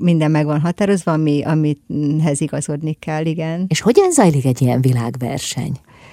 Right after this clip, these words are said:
Speaker 1: Hát először is, ugye, országos bajnokságot rendeznek, ugye, ö, mindenki a sajátját, és akkor ugye onnan lehet kvalifikálódni. Amikor ugye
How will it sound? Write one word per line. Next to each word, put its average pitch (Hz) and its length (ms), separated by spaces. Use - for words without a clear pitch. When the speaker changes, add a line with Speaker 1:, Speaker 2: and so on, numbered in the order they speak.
Speaker 1:
Hát 175 180
először 247 320
is, 185 140
ugye, 175 380
országos 180 440
bajnokságot 160 640
rendeznek, 147 840
ugye, 156 260
ö, 139 480
mindenki 147 500
a 123 60
sajátját, 240 640
és 220 140
akkor 190 260
ugye 175 220
onnan 160 280
lehet 139 240
kvalifikálódni. 135 1200
Amikor 202 480
ugye 151 200